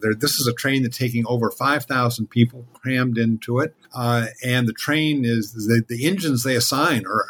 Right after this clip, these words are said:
are absolutely at the end of their life. They crawl along, they can't get much speed, so people can break out and jump and survive.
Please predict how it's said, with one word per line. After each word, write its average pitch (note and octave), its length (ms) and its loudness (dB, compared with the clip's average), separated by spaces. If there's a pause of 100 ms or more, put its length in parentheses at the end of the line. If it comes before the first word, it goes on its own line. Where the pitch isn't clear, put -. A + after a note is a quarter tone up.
(280)
are A#2 140 0
absolutely B2 400 0
at A2+ 80 0
the A2+ 140 -6
end C#3+ 220 2
of A#2+ 80 -6
their A2 160 2
life. A#2 320 0
They G2 100 -6
crawl C3+ 440 -2
along, A#2+ 440 0
they G#2+ 80 0
can't A#2 340 0
get A#2 220 -4
much G#2+ 220 2
speed, C#3 320 0
so G2+ 160 -10
people A#2+ 320 2
can G2+ 160 -2
break G#2+ 320 0
out A2 200 2
and F#2+ 140 -8
jump A#2+ 340 2
and F#2 140 -8
survive. G#2 560 0